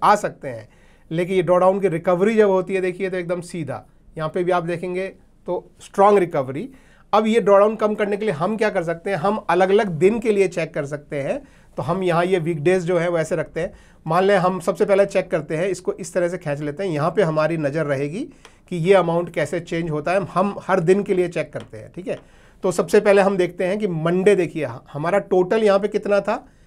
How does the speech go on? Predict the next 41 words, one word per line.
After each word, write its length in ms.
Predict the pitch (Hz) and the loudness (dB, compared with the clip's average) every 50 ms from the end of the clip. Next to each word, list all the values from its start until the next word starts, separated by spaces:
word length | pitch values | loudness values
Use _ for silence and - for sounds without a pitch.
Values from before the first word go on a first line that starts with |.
| _ _ - | _ _ -4
ये 120 | 170 190 | -2 -2
सारे 340 | 190 - 185 151 160 185 196 | -2 0 0 0 0 0 0
मैंने 240 | 190 185 185 196 190 | 2 2 2 0 0
सेलेक्ट 280 | - 180 170 175 170 - | -2 -2 -6 -6 -6 -4
किए, 140 | 190 202 | 0 0
तो 80 | 233 226 | 0 0
टोटल 360 | 220 - 180 175 170 196 190 175 | 0 -2 -4 -2 0 0 -2 -2
था 280 | 160 170 202 294 370 - - _ _ _ _ _ _ - | -2 -4 -4 -4 -6 -10 -20 _ _ _ _ _ _ -2
ये 120 | 170 180 | -2 0
दो 180 | 151 139 190 214 | 4 4 4 4
परसेंट 300 | 214 214 185 214 220 214 | 4 2 0 0 -2 -2
स्लिपेजेस 520 | 214 - 196 185 175 208 190 202 202 202 - | -2 -2 -4 -2 -2 -2 -2 -2 -2 -4 -4
के 120 | - 196 185 | -6 -6 -6
साथ 420 | - - 175 208 285 294 - - _ _ - _ | -4 -4 -2 -2 -4 -4 -10 -18 _ _ -6 _
टैक्स 280 | - 185 185 - - - | -2 -2 -2 -4 -8 -8
निकाल 320 | 170 160 185 160 147 151 147 | -6 -4 -2 -2 -2 -2 -4
के 180 | - 120 104 - _ - _ - - _ _ _ _ - | -8 -12 -14 -14 _ -20 _ -20 -20 _ _ _ _ -8
हमारा 360 | 151 160 170 185 196 196 190 - - - - - | -4 -2 0 2 2 2 0 -2 -8 -20 -18 -14
जो 120 | 139 151 156 | -8 -4 -2
है 100 | 190 202 | -2 -2
टोटल 460 | - 196 185 180 - 226 226 233 240 - - _ _ _ _ - | 0 0 0 2 2 2 0 0 -2 -6 -12 _ _ _ _ 2
एक 200 | 190 233 247 247 | 4 4 4 2
साल 240 | - 202 165 156 147 | 2 0 0 0 0
का, 100 | 139 135 | -2 -4
ये 180 | 131 143 160 175 | -4 -2 -2 -4
एक 100 | 175 - | -4 -2
साल 220 | - 190 170 175 170 | 0 2 2 2 2
का 120 | 190 185 | 0 0
ध्यान 240 | 165 160 160 165 165 | 0 0 0 -2 -2
रखिए। 220 | 165 165 180 190 220 | -4 -4 -2 -2 -2
और 180 | - - 170 | -2 -2 0
आप 220 | 165 165 165 - - - - | 0 -2 -2 -4 -12 -10 -6
पैसा 220 | 185 170 165 196 190 | -4 -4 -2 -2 -4
कितना 280 | - - 170 180 185 175 | -4 -4 -6 -4 -4 -2
लगा 200 | 175 175 175 170 | -2 0 -2 -2
रहे 120 | 170 185 208 | -2 -2 -4
हैं, 140 | 202 - | -4 -6
थ्री 240 | - - 190 202 208 | -8 -6 -4 -4 -4
सेवेंटी 580 | 202 - - 180 156 160 170 170 170 170 180 175 170 | -6 -6 -6 -4 -4 -4 -4 -6 -6 -6 -6 -8 -8
टू 220 | 170 - 185 180 | -8 -6 -6 -4
रुपीज, 440 | 170 160 151 - 160 151 156 165 - | -4 -6 -6 -6 -8 -8 -8 -10 -12